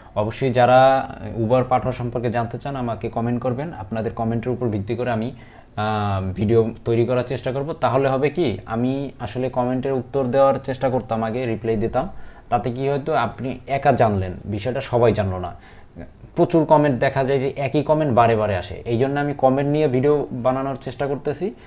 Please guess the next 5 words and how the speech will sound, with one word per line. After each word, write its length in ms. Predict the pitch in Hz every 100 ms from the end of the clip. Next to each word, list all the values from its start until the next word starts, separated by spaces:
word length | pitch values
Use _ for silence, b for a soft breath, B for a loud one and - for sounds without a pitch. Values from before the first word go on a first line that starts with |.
| B B
যে 280 | 110 127 139 - 127 117
যাতে 320 | 127 139 165 151
এই 320 | 170 190 185 -
একই 280 | 139 - 185
প্রশ্ন 580 | 170 160 - 156 180